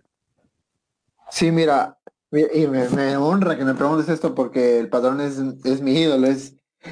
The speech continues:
es mi sol, es como Luis Miguel para ti, para mí es Alberto, así, igualito. ¿Qué te digo? Mira, la verdad es que, ah,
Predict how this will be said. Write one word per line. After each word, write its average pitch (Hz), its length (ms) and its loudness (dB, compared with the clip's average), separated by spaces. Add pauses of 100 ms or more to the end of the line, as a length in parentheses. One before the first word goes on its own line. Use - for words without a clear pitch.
es 190 220 2
mi 233 160 2
sol, 202 480 2 (240)
es 160 140 -4
como 185 240 0
Luis 165 180 2
Miguel 170 300 -2
para 175 240 0
ti, 285 320 0
para 160 180 2
mí 180 120 -2
es 180 200 -2
Alberto, 139 480 -2 (120)
así, 120 420 -4 (160)
igualito. 135 800 0 (1120)
¿Qué 190 80 0
te 202 160 0
digo? 196 320 2
Mira, 185 400 0
la 170 160 0
verdad 175 240 0
es 202 80 -6
que, 226 240 0
ah, - 240 -4